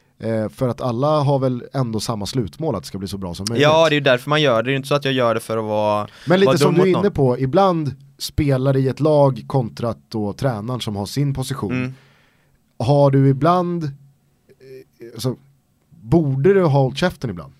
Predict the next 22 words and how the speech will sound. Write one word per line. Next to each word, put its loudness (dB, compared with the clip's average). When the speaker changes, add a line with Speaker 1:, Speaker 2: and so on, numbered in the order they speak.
Speaker 2:
Ja, 4
det 0
finns -6
ju -4
tillfällen -6
som -10
absolut, -10
eh, -8
jag -6
borde -6
ha -8
gjort -14
det. -10
Men -4
som -8
du -4
säger, 0
om 0
man, -6
eh, -18
s-, -12
alltså, -2